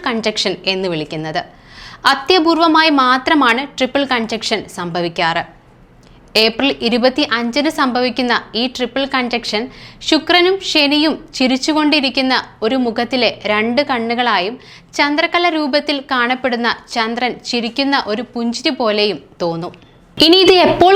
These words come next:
കാണാമെന്ന് ചോദിച്ചാൽ, ഏപ്രിൽ ഇരുപത്തിയഞ്ചിന് ഇന്ത്യൻ സമയം പുലർച്ചെ അഞ്ച് മുപ്പതിന് സൂര്യോദയത്തിന് ഒരു മണിക്കൂർ മുമ്പായി ഈ ഗ്രഹസംഗമം ആകാശത്ത് നിങ്ങൾക്ക് കാണാം. തുറസായ കിഴക്കൻ ആകാശം കാണുന്ന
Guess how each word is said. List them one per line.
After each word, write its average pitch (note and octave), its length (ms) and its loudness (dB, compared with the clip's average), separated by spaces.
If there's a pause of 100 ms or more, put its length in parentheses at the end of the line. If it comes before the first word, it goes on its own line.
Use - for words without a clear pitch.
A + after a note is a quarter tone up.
കാണാമെന്ന് D#4 540 8
ചോദിച്ചാൽ, C#4 440 6 (200)
ഏപ്രിൽ C#4+ 340 6 (100)
ഇരുപത്തിയഞ്ചിന് C4+ 800 6 (220)
ഇന്ത്യൻ B3+ 260 8 (120)
സമയം C#4 260 6 (120)
പുലർച്ചെ C4 420 4 (160)
അഞ്ച് B3+ 280 6 (120)
മുപ്പതിന് A#3+ 480 4 (400)
സൂര്യോദയത്തിന് E4+ 760 4 (280)
ഒരു D#4 140 4 (100)
മണിക്കൂർ D#4+ 480 2
മുമ്പായി B3 360 4 (300)
ഈ - 20 4 (120)
ഗ്രഹസംഗമം B3 680 0 (240)
ആകാശത്ത് G#3+ 500 0 (160)
നിങ്ങൾക്ക് F#3 420 -4
കാണാം. E3 300 -4 (840)
തുറസായ C4+ 480 4 (140)
കിഴക്കൻ C4+ 360 -2 (160)
ആകാശം C4+ 420 -2 (100)
കാണുന്ന B3+ 340 0